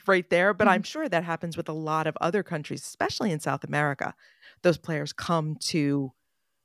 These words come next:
Speaker 1: United States universities, and softball's a big university sport.
Speaker 2: It'll be interesting to see what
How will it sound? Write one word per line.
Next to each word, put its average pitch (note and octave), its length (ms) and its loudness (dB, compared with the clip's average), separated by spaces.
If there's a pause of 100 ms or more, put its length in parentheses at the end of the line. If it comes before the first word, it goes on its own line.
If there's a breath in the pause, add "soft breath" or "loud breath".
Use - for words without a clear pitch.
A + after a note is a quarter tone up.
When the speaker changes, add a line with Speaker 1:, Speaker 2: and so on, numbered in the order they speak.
(280)
Speaker 1:
United E3+ 440 2
States D3 260 -4
universities, F3 540 2
and F#3 100 -6
softball's A#3+ 420 0
a F#3 140 0 (280)
big D#3+ 260 0
university F#3 580 -2
sport. G#3+ 440 0 (480)
Speaker 2:
It'll E4+ 240 4
be F4+ 140 4
interesting D4+ 460 0
to A3+ 80 -2
see G#3 600 -2 (200)
what F#3+ 420 2